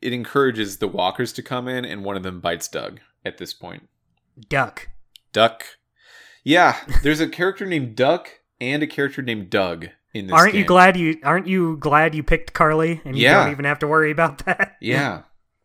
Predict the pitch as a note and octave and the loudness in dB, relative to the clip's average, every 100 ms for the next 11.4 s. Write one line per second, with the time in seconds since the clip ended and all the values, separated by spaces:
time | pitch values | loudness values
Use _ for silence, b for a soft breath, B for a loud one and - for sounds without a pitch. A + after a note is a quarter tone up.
0 | _ _ _ B B C#3 - E3+ A#3+ A#3+ | _ _ _ B B -20 2 6 6 6
1 | A3+ F3 A3+ - A3 F#3 E3 D#3+ D3 F#3+ | 4 8 6 8 8 8 6 2 0 -2
2 | F3 D3 D#3+ C#3+ - D3+ D#3+ C3+ B2 - | -2 -2 2 0 2 2 2 0 -4 -2
3 | C3+ B2+ C3+ B2+ D#3+ - D#3 D3 D#3 E3 | -2 -2 -6 0 2 2 0 2 2 0
4 | C#3+ D3 C#3+ D3 D3+ D3+ D3 C#3+ D3+ C#3 | -4 -4 -4 -4 -2 -4 -4 -4 -2 -2
5 | A#2+ A2+ A2 - C#3 D3 D3 C3+ A#2 A2+ | -6 -10 -12 -6 0 2 2 2 -2 -4
6 | G#2+ - - F#3+ F#4+ D#4+ _ - G#3+ A3+ | -12 -10 -4 0 2 0 _ -6 0 2
7 | A#3+ C4 B3 A#3 A#3+ - G#3+ _ _ _ | 4 4 2 -4 -6 -6 -10 _ _ _
8 | _ _ _ _ - B2 A#2+ A2+ - _ | _ _ _ _ -6 0 2 0 -6 _
9 | _ _ _ _ _ _ _ - - D#3 | _ _ _ _ _ _ _ -16 -4 0
10 | D#3 - C#3+ D3 F3 G3 G#3+ - - E3+ | 0 -2 -8 -4 -2 -2 -6 -6 -2 -2
11 | D3+ C3 D3+ - | 0 -2 -2 -6